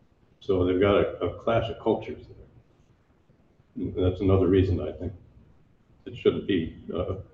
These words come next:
launch shouldn't be under the F A A. It needs to develop on its own more organically, the way aviation did.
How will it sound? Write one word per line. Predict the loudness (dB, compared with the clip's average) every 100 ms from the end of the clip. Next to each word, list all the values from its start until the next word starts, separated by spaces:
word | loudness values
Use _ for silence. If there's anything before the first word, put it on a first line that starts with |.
| -20 -20 -20 -16 4
launch | 6 6 6
shouldn't | 4 6
be | 4
under | 2
the | 0 -6 -8
F |
A | -10 -10
A. | -12 -10 -10 -10 -16 _ _ _ _
It | 2
needs | 4 4
to |
develop | 4 6 6 6
on | 6 4
its | 4
own | 4 4 2 -4 -18 -20 -20 -20 -4
more | 0 2
organically, | 4 6 6 6 4
the | 6
way | 6 6
aviation | 6 6 6 2 -4
did. | -8 -16